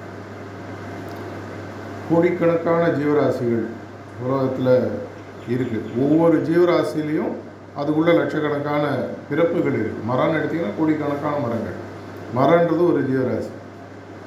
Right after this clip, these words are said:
ஓரறிவு. அதே மாதிரி ஒவ்வொரு லெவல் வரும்போது யானைன்னு எடுத்தீங்கன்னா ஒரு லட்சம், ரெண்டு லட்சம் யானை, பத்து லட்சம் யானை இருக்கலாம். அது ஒரு ஜீவராசி. இது மாதிரி கிட்டத்தட்ட கோடிக்கணக்கான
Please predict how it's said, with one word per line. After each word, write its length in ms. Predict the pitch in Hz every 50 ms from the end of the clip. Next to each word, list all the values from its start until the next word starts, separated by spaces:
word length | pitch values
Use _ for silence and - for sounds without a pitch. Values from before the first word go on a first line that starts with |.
| - - - - - - - - - - - - 131
ஓரறிவு. 580 | 139 139 139 135 123 113 117 117 113 110 110 110 - - - - - - - - - - - - - - - - - - - - - - - - -
அதே 180 | 156 160 180 180
மாதிரி 220 | 175 170 165 165
ஒவ்வொரு 400 | 165 151 147 143 143 143 135 131
லெவல் 240 | 131 131 143 151 135
வரும்போது 520 | 131 123 110 113 113 110 107 104 104 - - - - - - - - - - - - - - - - - - - - - - - - -
யானைன்னு 440 | 131 139 139 147 151 151 151 147 123
எடுத்தீங்கன்னா 340 | - 139 139 160 208 226 214 208 196 185 180 175 170 165
ஒரு 120 | 156 151 151
லட்சம், 320 | 147 147 143 143 151 135
ரெண்டு 220 | 127 127 127 123 120
லட்சம் 220 | 117 110 - 117
யானை, 220 | 120 123 120 120 123 120 117 120
பத்து 180 | 123 127 123 123
லட்சம் 220 | 120 113 113 113
யானை 200 | 117 117 120 120
இருக்கலாம். 440 | - - 101 98 101 101 - - -
அது 180 | 131 156 160 151
ஒரு 100 | 143 143
ஜீவராசி. 500 | 139 123 127 127 120 113 98 - - 113
இது 140 | 113 123 143
மாதிரி 320 | 151 151 160 170 170 165
கிட்டத்தட்ட 360 | 160 151 139 139 151 151 180 - - 147
கோடிக்கணக்கான 720 | 156 165 185 185 190 170 165 151 143 - 156 151 156